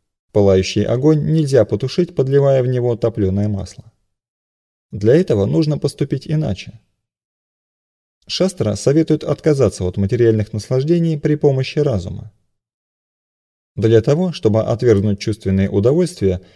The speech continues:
в особенности сексуальные, недалекому человеку придется приложить немало усилий,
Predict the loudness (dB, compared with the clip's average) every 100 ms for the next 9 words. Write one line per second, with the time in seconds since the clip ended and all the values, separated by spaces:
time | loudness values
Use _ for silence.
0 | _ -6 -2 0 0 2 0 -2 -6 -6
1 | -6 -2 0 0 -2 -4 _ _ -2 4
2 | 4 4 2 0 0 0 2 2 0 0
3 | 0 2 0 -2 -2 0 0 -2 -4 -4
4 | -2 -2 -2 -4 -4 -6 -6